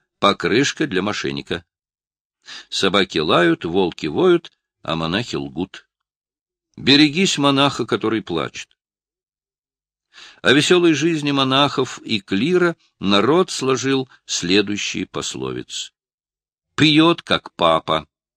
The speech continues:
«Исповедники обжоры». Монахини постятся так, что животы у них вздуваются. «Я распинаю свою плоть», сказал монах и положил крест на хлеб,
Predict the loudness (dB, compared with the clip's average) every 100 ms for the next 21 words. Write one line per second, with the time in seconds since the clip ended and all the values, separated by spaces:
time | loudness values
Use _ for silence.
0 | _ _ _ _ _ _ _ _ _ -2
1 | -2 0 2 4 4 4 0 -2 0 0
2 | -2 -4 -2 -2 -6 -8 _ _ _ _
3 | _ _ _ _ _ -20 -20 -14 -2 2
4 | 4 4 4 2 -2 0 0 0 2 0
5 | 0 -4 2 2 2 -2 0 0 2 2
6 | 0 -2 -2 -2 -4 -6 -8 -6 -6 -6
7 | -10 -10 -12 -12 _ _ _ _ _ _
8 | _ _ _ _ _ _ -2 0 0 -2
9 | -4 -2 0 2 2 2 -2 -6 -4 -2
10 | -2 -4 -2 2 0 -2 -12 _ _ -10
11 | -4 -4 -2 -4 -6 -4 -4 -6 -10 -20
12 | _ -6 -2 -2 -2 -4 -6 -4 -2 -2
13 | -6 -14 -12 -12 -10 -4 -2 -2